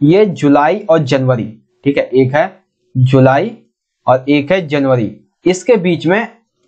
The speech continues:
अधिक फर्क पाया जाता है। बच्चों पार्ट फर्स्ट में हमने अपसौर के बारे में पढ़ा था, ठीक है, और उपसौर के बारे में। तो ये दोनों ही स्थितियां जो है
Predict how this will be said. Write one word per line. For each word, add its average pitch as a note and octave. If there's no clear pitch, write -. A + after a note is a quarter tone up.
अधिक G#3
फर्क E3
पाया C3
जाता G#2+
है। -
बच्चों D#3+
पार्ट F#3+
फर्स्ट F3
में G3
हमने F3
अपसौर D3
के F#3+
बारे F3
में F#3
पढ़ा C#3
था, D#3+
ठीक E3+
है, -
और C#3+
उपसौर D#3+
के C3
बारे G2+
में। A2
तो F#3+
ये F#3+
दोनों G3
ही A3
स्थितियां D#3
जो A#2+
है G2